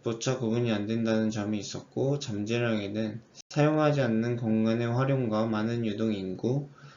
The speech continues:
접근성이 좋다는 것을 알 수 있었습니다. 다음 컨셉입니다. 다차원으로의 연결. 절단된 공간을 새로운 공간을 통해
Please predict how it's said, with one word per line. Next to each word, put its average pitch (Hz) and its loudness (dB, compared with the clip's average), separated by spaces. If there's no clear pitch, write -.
접근성이 131 2
좋다는 110 -2
것을 107 -6
알 - -6
수 113 -6
있었습니다. - -8
다음 127 4
컨셉입니다. 120 4
다차원으로의 123 2
연결. 104 -2
절단된 139 6
공간을 113 2
새로운 139 4
공간을 110 2
통해 135 0